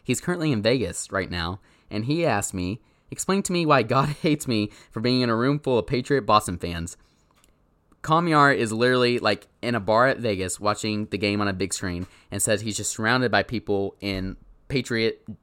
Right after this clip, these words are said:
jerseys getting ready for the Super Bowl, and they're cheering, obviously, for Boston. <laughs>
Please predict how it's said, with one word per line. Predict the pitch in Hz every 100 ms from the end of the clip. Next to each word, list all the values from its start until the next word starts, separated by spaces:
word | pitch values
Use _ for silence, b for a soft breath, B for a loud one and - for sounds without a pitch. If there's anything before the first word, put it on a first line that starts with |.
| -
jerseys | 104 110 107 107 107
getting | 98 110
ready | 110 104
for | 101 104
the | 92
Super | 127 110 95
Bowl, | 92 90 92 b b b b _ _ _ _ _ _
and | 113 110
they're | 101
cheering, | 135 113
obviously, | - 113 104 104
for | 95
Boston. | 92 117 - 95 87
<laughs> | -